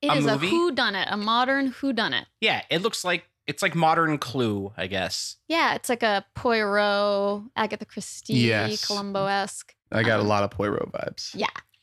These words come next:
Speaker 1: And we haven't really had a whodunit like that coming into movie,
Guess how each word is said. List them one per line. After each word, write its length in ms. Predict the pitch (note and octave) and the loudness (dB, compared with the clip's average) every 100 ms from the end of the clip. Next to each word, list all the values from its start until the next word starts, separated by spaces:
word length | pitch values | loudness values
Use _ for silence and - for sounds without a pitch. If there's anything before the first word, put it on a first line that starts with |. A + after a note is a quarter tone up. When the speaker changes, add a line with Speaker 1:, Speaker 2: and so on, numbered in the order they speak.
| _ - | _ -6
Speaker 1:
And 120 | A#3+ | 0
we 60 | |
haven't 180 | C#4 E4+ | 0 2
really 280 | F4+ G#4 G4 | 0 0 0
had 460 | D4 G4 F#4 C4 A#3 | 2 2 2 2 0
a 40 | |
whodunit 440 | - A#3 A3 A#3+ B3+ | -2 -2 0 0 -2
like 200 | F#3+ - | -6 0
that 380 | G#3 G3 G3+ - _ - | 2 2 0 -6 _ -4
coming 400 | A#3+ A#3+ B3 A3+ | 0 2 2 2
into 220 | A3+ B3 | 2 2
movie, 800 | G3+ A#3 D#4+ G#3 G3 G3 G3 | 2 2 2 2 2 0 -2